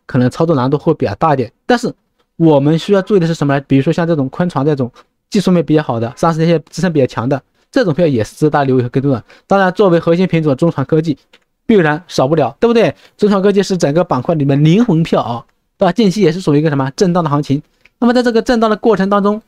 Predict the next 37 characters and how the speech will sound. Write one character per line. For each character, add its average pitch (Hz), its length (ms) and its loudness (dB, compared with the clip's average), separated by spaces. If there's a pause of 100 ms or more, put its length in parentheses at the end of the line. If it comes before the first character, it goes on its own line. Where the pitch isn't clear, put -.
(180)
我 160 120 2
们 170 120 0
是 - 120 -2
不 190 120 0
是 165 100 -4 (100)
也 156 120 2
可 156 180 0
以 135 140 2
上 147 160 -4
车， 170 200 -2 (280)
也 156 120 0
可 160 140 -2
以 143 60 2
低 170 180 0
吸 175 160 -2
啊？ 165 140 -2 (240)
后 190 160 2
期 180 160 2
拉 185 180 0
高、 196 300 2 (220)
冲 190 200 0
高， 190 300 0 (220)
我 147 60 -2
们 156 140 2
是 - 100 -4
不 170 140 0
是 165 80 -4
可 - 160 -4
以 135 80 2
吃 - 160 -10
到 165 140 0
肉、 175 160 0
吃 - 140 -2
到 160 40 2
大 160 160 0
肉 156 120 0
啊？ 139 140 -4